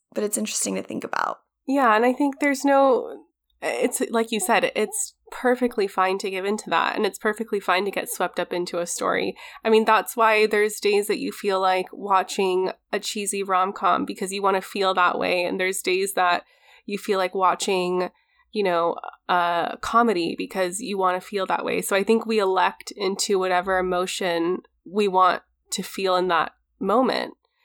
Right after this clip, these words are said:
Speaker 2: and that's perfectly fine. That's almost the point of entertainment, is that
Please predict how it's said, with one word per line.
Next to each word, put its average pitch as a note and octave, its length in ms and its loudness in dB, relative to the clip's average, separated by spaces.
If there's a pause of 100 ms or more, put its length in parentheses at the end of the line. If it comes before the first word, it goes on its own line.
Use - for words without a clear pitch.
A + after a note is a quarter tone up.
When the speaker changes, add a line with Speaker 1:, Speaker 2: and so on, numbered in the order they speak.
(200)
Speaker 2:
and A#3+ 120 4
that's B3+ 220 2
perfectly A3+ 460 -2
fine. A#3 320 2
That's - 380 0 (300)
almost G#3+ 600 0 (960)
the G#3+ 160 6 (100)
point A3 480 4
of G#3 120 0
entertainment, G#3 720 0 (120)
is G3 300 -2
that F3+ 460 0